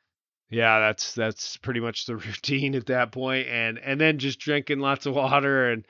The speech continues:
vitamin C stuff, and didn't eat a lot, though. I don't know. It was one of those things I kept hearing that old adage of, like, and I don't even know if I had it right or not, but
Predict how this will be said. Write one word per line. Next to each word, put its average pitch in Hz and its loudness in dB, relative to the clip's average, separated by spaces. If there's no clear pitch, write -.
vitamin 135 2
C 139 0
stuff, 131 0
and 117 -4
didn't 185 4
eat 160 2
a 156 8
lot, 110 4
though. 107 2
I 113 2
don't 143 0
know. 143 6
It - 2
was 117 -2
one 143 2
of 143 4
those 131 -2
things 143 2
I - -6
kept - -2
hearing 147 6
that 117 2
old 131 4
adage 120 4
of, 101 -8
like, 101 -2
and 127 -2
I 135 6
don't 151 8
even 135 6
know 131 10
if 127 2
I 131 4
had 131 6
it 107 2
right 123 6
or 120 4
not, 113 2
but 101 -4